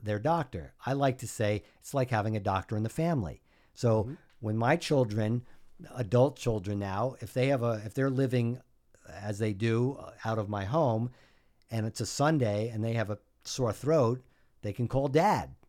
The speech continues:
Speaker 2: Mm.
Speaker 1: Okay? If, if you are fee for service and you want to talk to your doctor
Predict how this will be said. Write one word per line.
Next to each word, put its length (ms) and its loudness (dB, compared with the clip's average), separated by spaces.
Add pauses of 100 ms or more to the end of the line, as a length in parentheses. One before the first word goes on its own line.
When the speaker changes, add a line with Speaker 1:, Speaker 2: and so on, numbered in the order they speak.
Speaker 2:
Mm. 240 -10
Speaker 1:
Okay? 200 -6 (280)
If, 280 2 (220)
if 180 -8
you 400 0
are 80 -4
fee 220 -2
for 120 -10
service 680 0 (360)
and 240 0
you 100 2
want 220 0
to 60 -2
talk 240 0
to 80 -2
your 220 0
doctor 680 -2